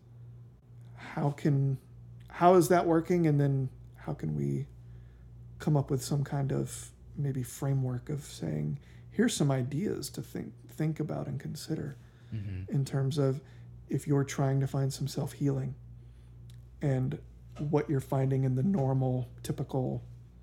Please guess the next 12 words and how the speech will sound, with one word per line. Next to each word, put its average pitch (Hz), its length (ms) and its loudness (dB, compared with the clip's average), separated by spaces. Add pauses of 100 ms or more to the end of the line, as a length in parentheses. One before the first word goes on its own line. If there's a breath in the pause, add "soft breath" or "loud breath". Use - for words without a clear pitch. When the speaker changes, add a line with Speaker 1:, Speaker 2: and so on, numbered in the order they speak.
(300)
Speaker 1:
places 131 440 0
aren't 127 160 -2
working, 135 460 -2 (540 loud breath)
right? 135 280 -2 (460 loud breath)
There 143 100 0
might 131 180 0
be 127 100 -4
things 127 600 -6 (960)
that - 160 -4
queer - 200 -4
culture 143 380 -4
can, 139 360 -4